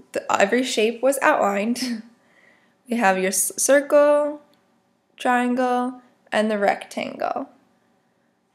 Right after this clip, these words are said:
And the last Pathfinder is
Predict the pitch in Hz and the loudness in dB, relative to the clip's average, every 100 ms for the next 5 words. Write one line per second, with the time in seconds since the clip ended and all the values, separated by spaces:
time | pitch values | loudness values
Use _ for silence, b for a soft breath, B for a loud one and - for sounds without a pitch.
0 | _ _ _ _ _ _ _ _ _ _ | _ _ _ _ _ _ _ _ _ _
1 | _ _ _ _ _ _ _ _ _ _ | _ _ _ _ _ _ _ _ _ _
2 | _ _ _ _ - 269 294 320 339 277 | _ _ _ _ -4 0 2 4 4 4
3 | 214 214 233 262 247 262 - - 202 202 | 0 2 2 4 2 0 -6 -6 -2 -2
4 | 220 - 220 214 190 190 214 320 392 _ | -4 -8 -4 -4 -4 -2 0 0 -4 _
5 | _ - b b b b b b _ _ | _ -20 b b b b b b _ _
6 | _ _ _ 247 226 208 208 254 277 | _ _ _ 2 4 4 2 0 -4